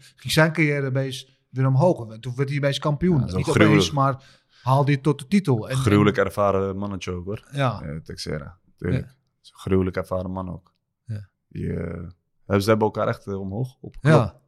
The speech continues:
Speaker 2: Ja.
Speaker 1: Ja, wa-, wat, wat zou jij doen? Zou jij inderdaad ook, eh, naar, naar Amerika gaan en je daar vestigen? Je hebt het daar al een beetje aan geproefd.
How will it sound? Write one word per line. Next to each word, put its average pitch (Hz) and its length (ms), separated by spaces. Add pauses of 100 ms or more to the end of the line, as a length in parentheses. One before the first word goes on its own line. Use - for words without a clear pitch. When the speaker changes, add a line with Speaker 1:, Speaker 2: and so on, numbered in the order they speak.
Speaker 2:
Ja. 101 360
Speaker 1:
Ja, 117 240
wa-, 120 160
wat, 139 180
wat 165 160
zou 170 140
jij 170 140
doen? 127 120
Zou 139 160
jij 135 200
inderdaad 135 320
ook, 135 160
eh, 135 60
naar, 131 180
naar 131 140
Amerika 139 440
gaan 135 280
en 127 60
je 123 100
daar 120 200
vestigen? 123 440
Je 117 60
hebt 113 140
het 113 80
daar 107 200
al 110 120
een 113 60
beetje 117 240
aan 110 80
geproefd. 139 320